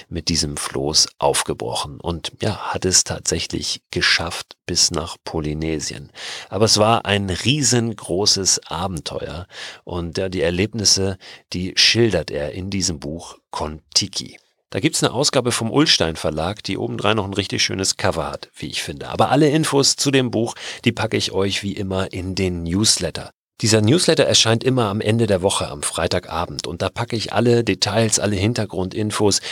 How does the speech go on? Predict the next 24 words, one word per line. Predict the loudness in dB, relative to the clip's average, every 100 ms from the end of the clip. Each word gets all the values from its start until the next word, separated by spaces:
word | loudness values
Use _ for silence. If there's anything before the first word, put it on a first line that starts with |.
| -4
die | 2
so | 4
im | 6 6
Laufe | 6 6 2
der | 0 2
Woche | 0 0
aufgelaufen | 2 2 2 0 4 4 2
sind | -2 -4 -4
in | -4
den | -6
einzelnen | -4 -2 0 0 -4 -8
Episoden, | -10 -8 -8 -8 -8 -8 -12 -16 -18 -8
nochmal | -8 -4 -2 -2
rein. | -4 -8 -14
Abonnieren | -8 2 4 6 6 6
könnt | 2 2
ihr | 2
diesen | 2 4
Newsletter | 4 4 2 2 4 4 4 -2
unter | -8 -4 -4
christoförster | -6 -6 -4 -2 -4 -6 -4 -2 -2 -4 -8
punkt | -6 -6 -6
com | -4 -2 0 -4 -10 _
slash | 0 0 2 2 2 0